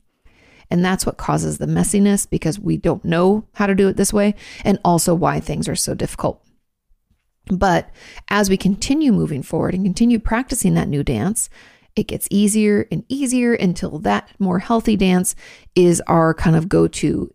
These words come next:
knee-jerk reaction. But it just takes time. And they asked, "Is therapy really for everyone?"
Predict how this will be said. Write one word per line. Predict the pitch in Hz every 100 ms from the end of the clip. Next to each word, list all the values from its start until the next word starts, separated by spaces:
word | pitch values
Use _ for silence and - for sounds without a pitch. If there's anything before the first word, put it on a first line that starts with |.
| _
knee-jerk | 170 165 147 - - -
reaction. | - 117 - - - 180 _
But | 196
it | 208
just | 269 -
takes | - 175 -
time. | - - - - - _ - -
And | 220 226 220 - - - - - - - - _ _ _
they | 247
asked, | 254 247 240
"Is | 202
therapy | 233 233 254 240
really | 214 214
for | 202 180 - -
everyone?" | 196 196 127 - 156 - 220